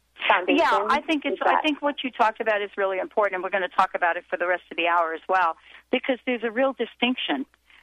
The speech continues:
Speaker 2: And
Speaker 1: Mm-hmm.
Speaker 2: I think as we talk about the show, you know, people always wonder, you know, why is it that essential oils, um, eh, eh, you know, uh, you know, uh, why do they work?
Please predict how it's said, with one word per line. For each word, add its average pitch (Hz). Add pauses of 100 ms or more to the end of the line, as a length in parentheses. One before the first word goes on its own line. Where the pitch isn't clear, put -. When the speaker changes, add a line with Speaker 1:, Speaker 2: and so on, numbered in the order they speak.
(100)
Speaker 2:
And 208
Speaker 1:
Mm-hmm. 202
Speaker 2:
I 214
think 240
as 208
we 214
talk 202
about 202
the 190
show, 190 (240)
you 247
know, 226
people 277
always 226
wonder, 190 (340)
you 214
know, 190
why 208
is 208
it 170 (220)
that 170
essential 185
oils, 170 (500)
um, 170 (140)
eh, - (100)
eh, -
you 226
know, 165
uh, - (120)
you 214
know, 175 (560)
uh, 240 (420)
why 277
do 339
they 233
work? 160